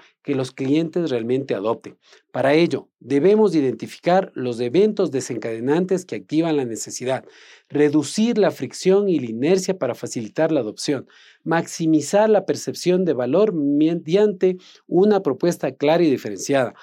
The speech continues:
asegurar una experiencia postcompra satisfactoria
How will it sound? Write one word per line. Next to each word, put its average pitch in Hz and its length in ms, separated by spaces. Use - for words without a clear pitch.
asegurar 160 720
una 185 140
experiencia 160 640
postcompra 147 560
satisfactoria 156 920